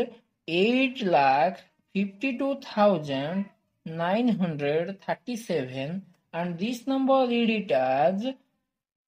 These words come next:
seventy-six thousand five hundred nineteen. Again,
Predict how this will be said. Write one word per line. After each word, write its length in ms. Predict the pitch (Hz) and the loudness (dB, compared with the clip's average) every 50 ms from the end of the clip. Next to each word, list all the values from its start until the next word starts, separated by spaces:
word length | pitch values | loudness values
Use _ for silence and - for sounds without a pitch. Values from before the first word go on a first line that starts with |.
| _ _ _ _ | _ _ _ _
seventy-six 800 | - 196 202 190 233 254 262 285 277 247 - 294 285 269 - - | 0 2 2 4 2 2 2 0 -4 -6 -4 -6 -6 -6 -8 -12
thousand 800 | - - 202 214 196 196 180 151 147 139 139 147 170 190 196 - _ _ _ _ _ _ - | -12 -2 2 4 4 4 4 0 -2 -4 -4 -4 -6 -6 -8 -12 _ _ _ _ _ _ -4
five 360 | - 196 220 247 269 226 214 | 2 4 4 4 2 0 0
hundred 600 | - 190 165 156 147 143 143 147 156 160 175 196 - - _ _ _ | 0 0 0 0 -2 -2 0 0 0 0 -2 -4 -8 -16 _ _ _
nineteen. 680 | 208 202 208 226 226 226 196 202 - 135 127 123 117 - _ _ _ _ _ _ _ _ _ _ _ _ _ _ _ _ _ _ _ _ _ _ _ _ _ | -2 0 2 2 2 2 0 -2 -4 -6 -6 -6 -10 -14 _ _ _ _ _ _ _ _ _ _ _ _ _ _ _ _ _ _ _ _ _ _ _ _ _
Again, 520 | - 156 151 151 160 175 190 202 233 254 | -8 -6 -4 0 4 6 6 6 6 2